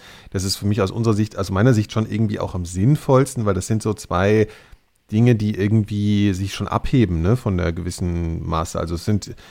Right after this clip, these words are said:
es gibt schon Kinderpodcasts und so und so, aber es ist schon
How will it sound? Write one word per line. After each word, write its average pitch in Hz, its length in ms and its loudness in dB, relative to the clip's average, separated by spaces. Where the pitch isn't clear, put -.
es - 180 -10
gibt - 160 -8
schon 113 200 2
Kinderpodcasts 113 800 2
und 98 100 -4
so 104 160 4
und 104 180 2
so, 98 160 0
aber 90 160 0
es 87 120 -4
ist - 120 -4
schon 98 480 0